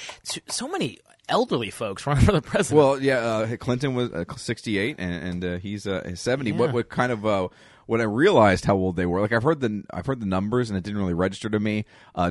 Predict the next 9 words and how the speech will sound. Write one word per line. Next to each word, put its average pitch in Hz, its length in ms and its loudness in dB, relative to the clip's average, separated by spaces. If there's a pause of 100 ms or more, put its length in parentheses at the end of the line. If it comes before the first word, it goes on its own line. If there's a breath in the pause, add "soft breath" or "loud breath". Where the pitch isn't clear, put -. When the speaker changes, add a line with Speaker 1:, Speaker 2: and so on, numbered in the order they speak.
Speaker 2:
during 123 360 2
the, 110 80 0
uh, 87 340 0
campaign, 113 680 -4
right 110 160 2
around 127 200 2
the 107 60 -2
time 113 420 -2 (640 soft breath)
when, 101 540 0